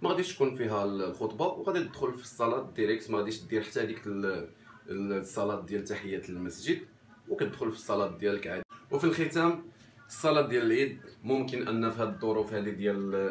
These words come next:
هاد الوباء وهذا يمكن لنا نديروها في، في الدار، يعني يجوز أن نعملوها في الدار باش الوليدات ديالنا والأهل تدخلهم في داك الجو ديال، ديال صلاة العيد،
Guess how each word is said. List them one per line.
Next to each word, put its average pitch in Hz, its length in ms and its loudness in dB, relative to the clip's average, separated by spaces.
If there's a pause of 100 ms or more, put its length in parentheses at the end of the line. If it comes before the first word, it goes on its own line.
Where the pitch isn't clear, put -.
(100)
هاد 101 160 -4
الوباء 98 500 0
وهذا 95 300 -4
يمكن 101 300 -2
لنا 98 140 -2
نديروها 92 360 -4
في، 87 320 -6
في 82 60 -14
الدار، 92 260 -4
يعني 87 300 -4
يجوز 95 320 -6
أن 92 260 -6
نعملوها 90 340 -6
في - 60 -16
الدار 92 220 -6
باش 90 200 -8
الوليدات 92 500 -6
ديالنا 92 480 -6 (380)
والأهل 95 680 -2
تدخلهم 98 440 -4
في 101 80 -4
داك 90 160 -6
الجو 98 360 0
ديال، 90 400 -4 (360)
ديال 98 260 0
صلاة 95 320 -4
العيد، 107 300 0